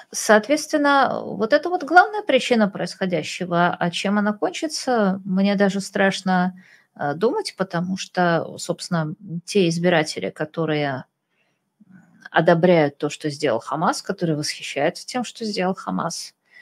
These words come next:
э, которые так демонстрируют на улицах европейских городов,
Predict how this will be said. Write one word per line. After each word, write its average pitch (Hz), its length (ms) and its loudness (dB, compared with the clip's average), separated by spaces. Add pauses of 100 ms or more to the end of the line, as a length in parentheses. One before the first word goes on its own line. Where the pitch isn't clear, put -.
(360)
э, 87 220 -6
которые 151 600 -6 (300)
так - 500 -8 (520)
демонстрируют 170 680 0
на 160 140 2
улицах 151 500 -6
европейских 156 640 -4
городов, 160 720 -4